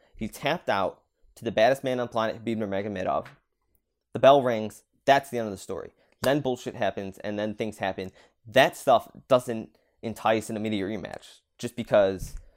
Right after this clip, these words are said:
your guys talk shit to Khabib, and then his guys got in there. You know, just because that happened doesn't mean we should have gone again. Now, if Khabib had lost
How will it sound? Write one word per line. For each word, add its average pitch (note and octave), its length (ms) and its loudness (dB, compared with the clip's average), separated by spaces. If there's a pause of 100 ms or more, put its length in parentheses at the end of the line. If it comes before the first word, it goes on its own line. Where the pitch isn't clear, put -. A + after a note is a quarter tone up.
(500)
your A#2+ 240 2
guys A2+ 220 8
talk G#2+ 180 2
shit - 280 -4
to A2 120 2
Khabib, A#2 380 0
and G2+ 100 -2
then G2 260 -2 (160)
his B2 280 -4
guys A2 260 6
got A2 140 4
in A2+ 80 -2
there. A2+ 120 0
You C3 140 0
know, C3 80 2
just C3+ 200 -8
because D#3 180 -2
that B2 160 4
happened A2+ 340 0
doesn't B2 240 0
mean A2+ 240 -4
we G#2+ 100 -2
should G#2+ 160 -8
have G2 120 -6
gone F2 140 -4
again. - 320 -10 (360)
Now, A2 120 4
if - 80 0
Khabib A2+ 260 -2
had F#2 160 -2
lost D3 520 4